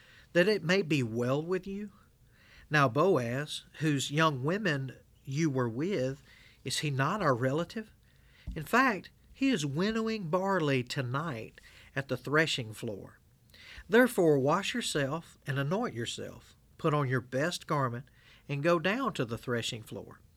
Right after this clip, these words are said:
But do not make yourself known to the man until he has finished eating and drinking.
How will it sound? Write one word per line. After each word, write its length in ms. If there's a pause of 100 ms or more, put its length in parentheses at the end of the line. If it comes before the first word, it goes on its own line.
(500)
But 120
do 120
not 240
make 200
yourself 440
known 360
to 120
the 100
man 460
until 240
he 140
has 100
finished 400
eating 400
and 120
drinking. 440